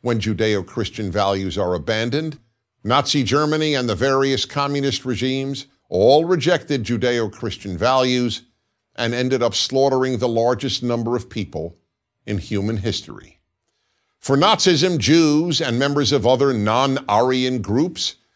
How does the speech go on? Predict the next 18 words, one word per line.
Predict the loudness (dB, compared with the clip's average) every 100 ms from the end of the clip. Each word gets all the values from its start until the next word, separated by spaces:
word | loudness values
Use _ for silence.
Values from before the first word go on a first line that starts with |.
| _ _
were | -2 0
declared | -2 -2 2 2 2
worthless | 0 0 -4 -12 -12 -14 -16 _ _ _ _
and | -6 -2 0
murdered | 2 2 2 0 -4
in | -4 -2
the | 0
millions. | 2 0 -2 -6 -12 -20 -20 _ _ _ _ _ -8
For | -6
communists, | -2 0 2 2 2 2 0 -6 -8 _ _ _
human | -6 -2 0 2
worth | 2 2 0
was | -2
determined | -2 -4 -4 -2 -2 -2
solely | 2 2 2 0 -4
by | -2 -2
communist | -2 -2 -2 0 -2 -2 -4
parties, | 0 2 2 -2 -4